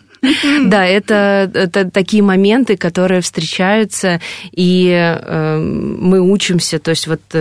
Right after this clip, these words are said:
Speaker 2: первые, первый год и первые месяцы, они бывают вот такими трудными, когда мы только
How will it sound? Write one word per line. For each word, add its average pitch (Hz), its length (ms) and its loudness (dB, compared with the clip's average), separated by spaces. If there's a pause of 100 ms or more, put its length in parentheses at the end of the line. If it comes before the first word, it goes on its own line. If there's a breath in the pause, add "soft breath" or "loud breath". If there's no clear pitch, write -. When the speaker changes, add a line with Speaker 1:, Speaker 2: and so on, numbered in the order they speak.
(120)
Speaker 2:
первые, 170 580 0 (180 loud breath)
первый 180 300 2
год 190 440 0
и 156 200 0
первые 165 400 0
месяцы, 180 720 0 (240 loud breath)
они 170 260 2
бывают 175 640 0
вот 165 180 -4
такими 170 420 0
трудными, 202 520 2
когда 165 560 -2
мы 170 280 2
только 180 560 0